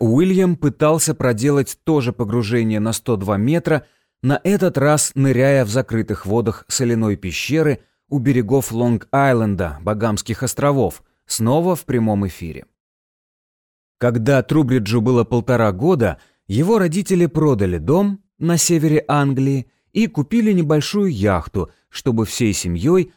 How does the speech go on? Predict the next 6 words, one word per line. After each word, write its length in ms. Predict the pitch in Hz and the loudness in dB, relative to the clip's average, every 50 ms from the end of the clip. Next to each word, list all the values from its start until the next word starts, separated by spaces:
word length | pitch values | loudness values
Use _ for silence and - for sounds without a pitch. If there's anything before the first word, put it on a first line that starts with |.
| _ _ _ | _ _ _
отправиться 680 | - 78 - - 165 202 208 185 185 - - 135 120 | -6 -6 -4 -2 0 0 2 0 0 -2 -2 -2 -2
в 100 | 101 90 | -4 -4
долгую 520 | 90 131 160 202 208 165 170 190 175 - - | -2 0 0 0 0 2 0 0 0 2 0
одиссею 640 | 123 110 120 113 - - - 127 127 120 110 101 | -2 -2 -2 -2 -2 -2 -2 0 0 0 0 -2
через 340 | - - 110 98 98 - - | -2 -2 -2 -2 -2 -4 -6
Атлантику, 840 | - 90 - - 98 127 160 175 170 - 170 - - 151 147 - | -10 -12 -8 -4 -2 0 0 0 0 -2 -4 -4 -2 -4 -4 -4